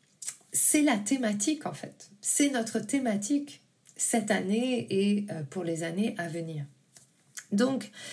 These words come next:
cette semaine, en termes de, d'événements astrologiques qui nous mènent jusqu'à,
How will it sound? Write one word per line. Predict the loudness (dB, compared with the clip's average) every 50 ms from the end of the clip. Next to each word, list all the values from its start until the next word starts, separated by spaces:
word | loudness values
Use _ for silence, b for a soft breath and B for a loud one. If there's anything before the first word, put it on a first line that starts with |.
| B B B B
cette | 0 2 2 4 4
semaine, | 2 2 4 4 4 4 4 4 2 0 0 0 0
en | 2 2 4
termes | 4 4 4 4 2 2 0
de, | 2 0 0 0 -2 -2 0
d'événements | 2 4 4 4 4 2 2 0 0 0 0 -2 -2 -4
astrologiques | -4 -2 -2 0 0 2 2 2 2 2 2 2 0 0
qui | -2 -2 0
nous | 0 0 0 0
mènent | 0 0 0 0 -2
jusqu'à, | -2 -2 -4 -6 -6 -6 -6 -6 -4 -4 -4 -6 -8